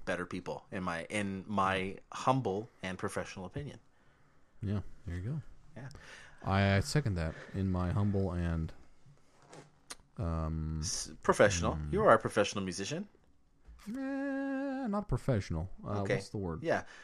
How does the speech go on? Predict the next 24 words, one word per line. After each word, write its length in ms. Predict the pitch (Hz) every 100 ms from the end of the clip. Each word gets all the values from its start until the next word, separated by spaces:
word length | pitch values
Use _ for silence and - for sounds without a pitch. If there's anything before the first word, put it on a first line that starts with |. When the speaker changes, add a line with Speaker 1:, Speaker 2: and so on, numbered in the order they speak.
| -
Speaker 2:
Starts 200 | 117 110
with 160 | 104
Speaker 1:
Uh, 280 | 104 101 95
sucky. 1400 | 85 - - - - - - - - - - - - 117
Speaker 2:
starts 200 | - 127
with 100 | 120
an 100 | 117
A. 280 | 110 101 87 90 - - - _ _ -
Speaker 1:
S-, 380 | - - - - - - 1077 1077 1077 - 988 1077 1077 1077 1077 - 247 - - - - -
Speaker 2:
Uh, 300 | 117 104 92
piece, 220 | - - -
uh, 140 | 104
piece 280 | - 175 -
of 60 | -
crap. 300 | 165 170 160 - - -
Uh, 340 | 107 - -
Speaker 1:
<laughs> 0 |
Speaker 2:
what's 300 | - 107 -
Speaker 1:
It 100 | -
says 280 | - 117 104
a 80 | 95
piece 420 | - 160 151 -
of 400 | 131 120 110 -
garbage. 600 | 123 107 82 71 -